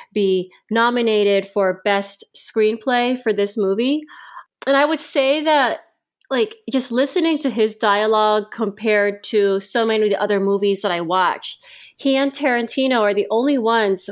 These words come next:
whose characters have actual conversations. Like, there's a nice rhythm to everything since they're, they're usually dialogue-driven movies. And, like,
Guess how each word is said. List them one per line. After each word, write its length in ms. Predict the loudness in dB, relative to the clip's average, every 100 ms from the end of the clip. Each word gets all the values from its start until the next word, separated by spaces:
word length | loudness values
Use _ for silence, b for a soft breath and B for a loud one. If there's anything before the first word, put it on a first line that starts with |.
| -4
whose 240 | -2 -2
characters 600 | -2 -2 0 0 0 -2
have 140 | -2 -2
actual 480 | 0 -2 0 0 0
conversations. 1080 | 0 -2 -2 -4 -2 -2 0 0 0 -4 -8 b b b b b -2
Like, 340 | 0 -2 -8 _ _ _ _ _ _ _ -2
there's 200 | 0 2
a 60 |
nice 320 | 0 0 -2 -2
rhythm 500 | 0 2 2 0 0
to 140 | 0
everything 720 | 0 0 -2 0 0 2 0 0
since 180 | -2 -2
they're, 280 | 0 -2 2
they're 140 | 2
usually 480 | 2 0 0 0 0
dialogue-driven 880 | 2 0 2 0 0 0 0 0 0
movies. 440 | 0 2 0 0 -6 B B B B _ -2
And, 460 | 0 2 2 2
like, 220 | 0 -2